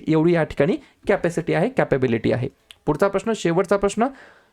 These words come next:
आंतरराष्ट्रीय निसर्ग संवर्धन संघाने कोणत्या आखाती प्रदेशातील भारतातील पहिल्या डुगोंग संवर्धन अभयारण्याला मान्यता देण्याचा प्रस्ताव औपचारिकपणे स्वीकारलेला आहे?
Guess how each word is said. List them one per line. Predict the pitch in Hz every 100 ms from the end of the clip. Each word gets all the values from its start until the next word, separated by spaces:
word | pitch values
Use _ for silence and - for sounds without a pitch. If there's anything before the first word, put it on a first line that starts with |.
| _ -
आंतरराष्ट्रीय | 165 202 190 233 226 - 226 247
निसर्ग | 233 175 175 220 220 240
संवर्धन | 240 196 175 180 175 208 214
संघाने | - 147 147 147 135 233 _
कोणत्या | 185 202 226 247 -
आखाती | - - 185 196
प्रदेशातील | 208 151 143 165 127 127 170 - - _
भारतातील | 131 156 175 - 220 254
पहिल्या | 247 - 180 180 196
डुगोंग | 139 147 151 240 220 -
संवर्धन | - 180 170 175 175 220 -
अभयारण्याला | 151 190 185 147 139 127 120 214 - _ -
मान्यता | 156 185 196 214 233 226
देण्याचा | 170 165 165 175
प्रस्ताव | 170 160 - 160 190 -
औपचारिकपणे | 156 170 - 190 185 220 - 151 190
स्वीकारलेला | - 135 135 127 135 160
आहे? | 123 123